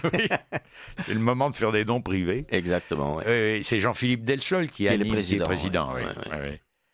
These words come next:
Speaker 1: Et donc, euh, effectivement, euh, c'était. Alors, que, est-ce que vous pourriez, on sort un peu de votre livre là, mais, euh,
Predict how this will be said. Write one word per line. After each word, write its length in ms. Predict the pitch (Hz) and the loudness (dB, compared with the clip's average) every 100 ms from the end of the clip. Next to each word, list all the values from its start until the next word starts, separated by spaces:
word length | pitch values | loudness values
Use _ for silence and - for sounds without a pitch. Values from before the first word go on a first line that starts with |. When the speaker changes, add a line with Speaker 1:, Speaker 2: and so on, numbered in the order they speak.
| _ _ _ _ | _ _ _ _
Speaker 1:
Et 260 | 101 104 95 | 0 0 -2
donc, 560 | 78 147 160 110 - - 92 | 0 0 0 -2 -8 -4 0
euh, 460 | 95 92 87 92 95 | 2 0 0 -4 0
effectivement, 1080 | 107 98 110 - 98 80 95 127 160 156 98 | -2 0 -6 -4 -4 -4 0 0 0 -2 -2
euh, 960 | 90 92 85 82 80 82 - - - - - - - - | 0 2 4 2 0 0 -2 -2 -2 -2 -2 -2 -4 -2
c'était. 380 | - 90 78 - | 0 0 -2 -2
Alors, 220 | 95 - | -2 0
que, 100 | - - - | -4 -2 -2
est-ce 180 | - | -2
que 80 | - | 0
vous 160 | 113 123 | -2 -2
pourriez, 560 | 127 104 123 151 175 147 - - - _ | 0 0 2 2 0 -2 -12 -20 -20 _
on 100 | 82 | -6
sort 320 | 78 - 101 85 | -2 2 2 0
un 60 | |
peu 180 | 78 95 | -2 -2
de 80 | 73 | 0
votre 260 | 82 82 131 | -2 -2 -2
livre 260 | 147 123 | -2 0
là, 160 | 110 113 | 0 0
mais, 300 | 104 98 - | 0 -2 0
euh, 180 | 87 82 | 2 2